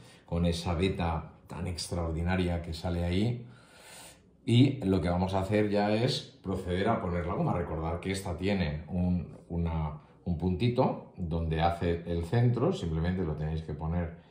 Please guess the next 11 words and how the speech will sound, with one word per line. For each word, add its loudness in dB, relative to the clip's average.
en -2
el -2
centro. 0
Ya -4
está. -6
Ahí -2
está. -4
La -10
levantáis 0
y 0
simplemente 2